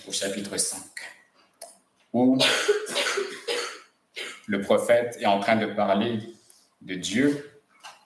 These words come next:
qui chante à son bien-aimé qui possédait une vigne. Et ça dit ceci, « Je chanterai pour mon bien-aimé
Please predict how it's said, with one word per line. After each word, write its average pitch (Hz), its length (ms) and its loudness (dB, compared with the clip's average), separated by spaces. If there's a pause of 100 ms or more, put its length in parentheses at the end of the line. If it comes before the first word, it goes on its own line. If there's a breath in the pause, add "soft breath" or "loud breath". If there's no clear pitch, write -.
(120)
qui - 100 -14
chante 120 380 2
à 101 40 0
son 98 200 0
bien-aimé 101 640 2
qui 98 200 -6
possédait 107 500 -2 (160)
une 101 140 0
vigne. 92 300 -2 (300 loud breath)
Et 107 60 0
ça 110 180 4
dit 110 140 0
ceci, « 104 520 -2 (640 soft breath)
Je 113 120 0
chanterai 135 540 4
pour 123 140 0
mon 113 140 4
bien-aimé 117 720 0